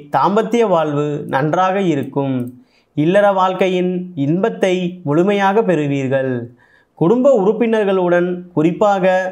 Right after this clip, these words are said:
மூத்த சகோதர சகோதரிகளுடனான உறவுகள் பலப்படும். நல்ல மனிதர்களின் நட்பும் கிட்டும். துலாம் ராசி அன்பர்களின் நிதிநிலை இந்த மாதம் சிறப்பாக இருக்கும்.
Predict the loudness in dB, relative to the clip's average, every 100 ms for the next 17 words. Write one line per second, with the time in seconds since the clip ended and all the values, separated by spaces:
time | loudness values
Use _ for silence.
0 | -8 -2 -2 0 0 0 2 2 2 2
1 | 0 0 2 2 2 0 0 0 0 0
2 | -2 -2 -2 -4 -10 _ _ -2 2 4
3 | 4 2 0 0 0 0 0 -2 -2 -4
4 | -6 -10 -20 _ _ _ -4 0 2 2
5 | 2 2 2 2 2 0 -2 -6 -6 -8
6 | -2 -2 0 -4 -4 -4 -2 -4 -6 -10
7 | -18 _ _ _ _ _ -2 2 2 4
8 | 4 2 2 2 2 2 0 0 0 -2
9 | -4 -4 -2 0 2 2 2 2 0 -2
10 | -8 -4 -2 0 0 2 2 2 -2 -4
11 | -10 -8 -4 0 2 2 2 0 0 -2
12 | -4 -4